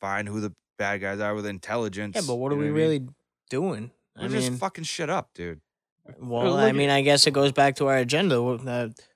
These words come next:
Speaker 2: well, I mean, it's funny that we invade Afghanistan that has a shit ton of poppy fields, and then, you know, we have a huge
Speaker 3: Oh, and the
Speaker 2: fucking crisis in America with opioids.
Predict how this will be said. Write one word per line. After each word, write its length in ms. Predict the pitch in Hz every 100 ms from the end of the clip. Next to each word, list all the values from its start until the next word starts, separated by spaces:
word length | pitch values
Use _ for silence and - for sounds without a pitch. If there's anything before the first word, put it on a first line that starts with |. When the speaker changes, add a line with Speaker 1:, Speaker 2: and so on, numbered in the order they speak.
| -
Speaker 2:
well, 460 | 127 135 131 127 -
I 80 | 139
mean, 160 | 139
it's 140 | 135 -
funny 280 | - 202 185
that 180 | 151 147
we 120 | 147
invade 600 | 135 131 151 147 143 127 _ _ _ -
Afghanistan 800 | 131 127 131 147 127 127 127 127
that 120 | 127
has 360 | 127 131 127 127
a 80 | 120
shit 260 | - 151
ton 160 | 151 135
of 80 | 123
poppy 300 | 135 135 131
fields, 420 | - 123 123 123
and 140 | 127
then, 180 | 127 131
you 60 | 131
know, 120 | 135
we 100 | 131
have 140 | 139 135
a 120 | 131
huge 500 | - - 190 190 156
Speaker 3:
Oh, 20 |
and 160 | 135 185
the 40 | -
Speaker 2:
fucking 160 | 185 156
crisis 680 | - - 185 202 175 160
in 60 | 165
America 400 | 156 180 180 156
with 120 | 170
opioids. 680 | 170 226 214 131 120 120 123